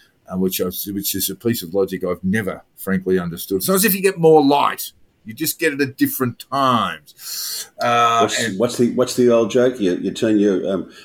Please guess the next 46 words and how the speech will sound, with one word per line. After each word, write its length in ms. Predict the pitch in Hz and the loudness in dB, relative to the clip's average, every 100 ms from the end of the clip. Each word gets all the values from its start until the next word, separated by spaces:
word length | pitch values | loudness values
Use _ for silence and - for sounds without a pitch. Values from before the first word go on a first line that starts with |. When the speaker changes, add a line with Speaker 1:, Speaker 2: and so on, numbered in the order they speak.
| _ | _
Speaker 2:
uh, 140 | 90 90 | -2 -2
your 180 | 90 90 | 0 0
watch 340 | 110 120 - | 0 0 0
back 200 | 107 104 | 0 2
an 100 | 101 | 2
hour 460 | 101 107 101 101 98 | 2 2 2 2 2
and 120 | 95 | 0
your, 120 | 92 - | -2 -4
your 100 | 82 | -4
calendar 320 | 120 117 101 | 0 0 2
back 160 | 98 101 | 0 0
twenty 240 | 107 104 | 0 2
years 320 | 101 123 151 | 2 2 0
when 120 | 120 101 | 2 2
you're 100 | 104 | 2
Speaker 1:
Yeah, 60 | |
Speaker 2:
flying 240 | 113 107 101 | 2 4 2
to 60 | |
Speaker 1:
oh, 40 | 98 | 2
Speaker 2:
Brisbane? 420 | 117 165 170 - - | 0 0 -2 -6 -6
Speaker 1:
hundred, 340 | 101 101 95 | -4 -2 -4
I 60 | 85 | -4
think, 240 | 98 95 - | -4 -6 -4
is 200 | 95 85 | -6 -4
the 100 | 95 | -2
joke. 380 | 107 127 151 123 | 0 0 0 4
Yeah. 180 | 131 151 | 4 4
Uh, 800 | 123 123 123 123 120 123 123 - | 2 0 0 -2 -2 -2 -2 -2
uh, 100 | 156 - | -2 -2
<laughs> 60 | - | -2
but 100 | 156 | 2
Speaker 2:
To, 160 | 208 - | 2 4
Speaker 1:
yeah. 80 | 156 | 4
Speaker 2:
to 160 | 269 | 4
be, 160 | 175 - | 2 0
to 160 | - 214 | 2 4
be 140 | 139 | 4
fair, 480 | - 170 143 92 - - - | 4 4 4 2 -4 -14 -2
daylight 380 | 143 160 113 104 | 2 4 4 2
saving 380 | - 98 90 82 | 0 0 2 2
doesn't 360 | 101 98 82 80 | 0 0 -2 -2
work 280 | 85 78 | -2 -2
in 100 | 76 | -6
tropical 400 | - 76 65 65 | -4 -6 -6 -6
areas, 460 | 71 71 64 - - | -6 -6 -8 -12 -12
so, 240 | 69 67 | -10 -10